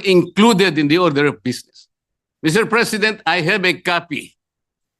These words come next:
of the order of business, session number thirty-six. And I will deposit a copy to the Office of the Senate Secretary for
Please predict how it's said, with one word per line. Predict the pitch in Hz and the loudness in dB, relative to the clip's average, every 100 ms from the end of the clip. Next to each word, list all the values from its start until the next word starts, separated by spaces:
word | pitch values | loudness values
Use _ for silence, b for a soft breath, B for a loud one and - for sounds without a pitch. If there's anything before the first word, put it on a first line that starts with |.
| - | -4
of | 156 | -2
the | 127 185 | 0 0
order | 214 190 196 | 0 2 0
of | 180 117 | 0 0
business, | 180 175 - 127 - - - _ _ _ _ _ | 2 2 0 -4 -4 -12 -20 _ _ _ _ _
session | - 175 160 160 151 | -4 -2 0 2 4
number | 143 120 92 | 2 -2 -6
thirty-six. | 117 - 101 - - - _ _ _ _ _ - | -8 -12 -14 -18 -20 -20 _ _ _ _ _ -4
And | 165 | -2
I | 226 | 0
will | 240 208 | 0 -2
deposit | 185 233 240 233 | 0 0 0 0
a | 226 - | -2 0
copy | 220 180 180 | -2 0 -2
to | 156 | 0
the | 135 175 | 2 2
Office | 160 151 | 2 -2
of | 151 | -2
the | 131 | -2
Senate | 160 143 131 | -2 -2 -2
Secretary | 139 117 120 120 101 101 - _ - | -4 -6 -6 -6 -6 -8 -16 _ -2
for | 175 190 | 0 2